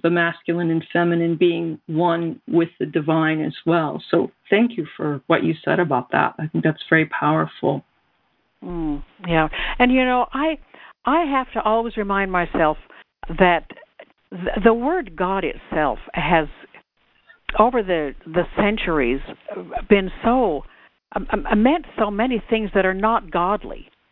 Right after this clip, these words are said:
Speaker 2: And so I remind myself that we just have to put that other vowel in God to make it be good.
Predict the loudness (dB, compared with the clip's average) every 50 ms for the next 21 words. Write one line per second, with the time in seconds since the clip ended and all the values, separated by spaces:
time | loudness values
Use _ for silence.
0 | _ _ _ _ 0 2 2 2 2 0 -2 -4 -4 -6 -8 -10 -14 -20 -20 _
1 | _ -20 -18 -18 -18 -14 -8 -6 0 4 4 6 6 6 2 0 -2 -2 -4 -2
2 | 0 -2 -2 -2 -4 -4 -4 -4 -4 -2 -2 -2 -2 0 -2 -4 -2 -2 -4 -2
3 | 2 2 2 2 2 0 0 0 0 -2 -6 -4 0 0 0 0 -2 -2 2 2
4 | 2 2 2 0 -2 -2 0 0 -2 -4 0 0 2 2 4 2 0 0 -4 -6
5 | -8 -10 -12 -20 _ _ _ -6 -4 -4 -4 -4 -2 -2 0 2 2 2 2 0
6 | -2 -6 -6 -4 -2 0 0 0 0 -2 -4 -2 0 -2 -2 0 2 2 2 2
7 | 2 -2 -6 -10